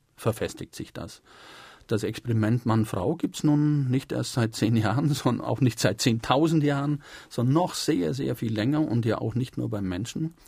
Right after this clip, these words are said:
Es muss also was da drin sein. Und das kann nur sein, größtmögliche Gegensätzlichkeit, die sich dennoch zusammenfindet und zum einen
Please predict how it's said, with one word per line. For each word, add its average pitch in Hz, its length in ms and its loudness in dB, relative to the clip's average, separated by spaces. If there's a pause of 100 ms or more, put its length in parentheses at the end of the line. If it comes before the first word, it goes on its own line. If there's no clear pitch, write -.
Es - 100 -12
muss 143 340 2
also 113 360 -6
was 92 220 -8
da 73 80 -6
drin 78 300 -6
sein. - 340 -14 (640)
Und 110 280 -6
das - 260 -4
kann 156 300 2
nur 160 240 4
sein, 131 480 -2 (360)
größtmögliche 113 760 -2
Gegensätzlichkeit, 123 1200 -2
die 107 100 0
sich 104 180 -6
dennoch 123 340 0
zusammenfindet 143 920 -2 (840)
und 113 600 -2 (260)
zum 113 220 2
einen 113 540 2